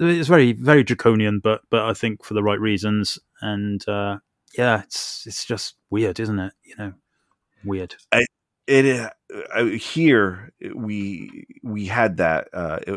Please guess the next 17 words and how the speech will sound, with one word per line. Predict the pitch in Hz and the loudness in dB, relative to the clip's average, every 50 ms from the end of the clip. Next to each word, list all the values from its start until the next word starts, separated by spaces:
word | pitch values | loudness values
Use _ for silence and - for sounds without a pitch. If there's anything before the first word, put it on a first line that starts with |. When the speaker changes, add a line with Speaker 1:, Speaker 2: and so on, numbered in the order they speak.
| - - | -6 -4
Speaker 2:
it | 98 | -4
was, | 95 90 87 92 92 - - | -2 -2 -4 -4 -6 -8 -6
uh, | 92 87 82 80 78 78 - _ - - | -6 -6 -6 -6 -6 -8 -10 _ -10 -4
with | 113 110 95 107 | -4 -2 0 0
our | 104 104 101 95 | 0 0 0 -2
supermarkets, | - - - 95 - 98 90 87 82 87 - - 85 76 - - - | -4 -6 -8 -6 -6 -6 -4 -4 -6 -6 -8 -10 -10 -10 -10 -10 -10
it | 90 87 - | -10 -10 -8
was, | 92 92 92 87 85 82 - - | -8 -8 -8 -8 -8 -10 -10 -8
uh, | - 80 80 80 82 82 - - - - - - - - | -8 -6 -6 -6 -8 -8 -10 -10 -12 -14 -16 -18 -18 -16
wait | - 107 95 95 95 95 - | -14 -8 -4 -4 -4 -4 -4
in | 98 92 95 | -4 -2 0
line | 92 90 90 92 87 87 | 0 0 0 0 0 -2
outside | 85 71 - - - 92 85 85 82 82 80 - _ _ _ _ _ _ _ _ _ - | -4 -4 -6 -6 -4 -2 0 0 0 -2 -4 -8 _ _ _ _ _ _ _ _ _ -12
until, | - 98 95 - 95 90 85 85 85 80 78 85 - _ _ _ _ _ _ _ _ - | -10 -10 -8 -4 -2 -2 0 0 -2 -2 -4 -8 -12 _ _ _ _ _ _ _ _ -14
you | - 90 85 80 | -10 -8 -8 -8
know, | 82 - - | -8 -12 -12
cer-, | - - - 95 - - | -10 -4 -4 -4 -4 -4